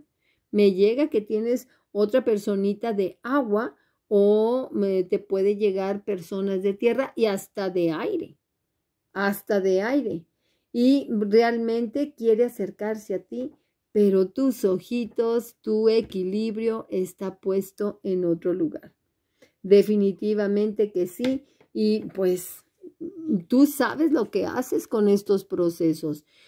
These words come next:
Fíjate muy bien, vas a tener muchos pensamientos de estar tú pensando en esta persona, eh, de especial. Sí, vas a tener estos pensamientos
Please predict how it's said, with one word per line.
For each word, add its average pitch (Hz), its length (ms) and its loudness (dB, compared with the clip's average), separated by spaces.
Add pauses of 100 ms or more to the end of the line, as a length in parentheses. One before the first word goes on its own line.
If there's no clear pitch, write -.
(180)
Fíjate 311 480 6
muy 240 260 -2
bien, 156 380 -2 (580)
vas 302 360 4
a 392 80 2
tener 240 320 2
muchos 254 440 -2
pensamientos 202 1200 -2 (100)
de 196 400 4
estar 233 580 -2 (100)
tú 208 380 -2 (600)
pensando 254 960 2
en 220 220 -2
esta 233 460 -6
persona, 220 840 -2 (200)
eh, 196 360 0
de 196 240 -2
especial. 220 640 -8 (1500)
Sí, 254 380 0
vas 226 260 0
a 254 120 2
tener 226 320 2
estos 247 360 2
pensamientos 214 1040 -2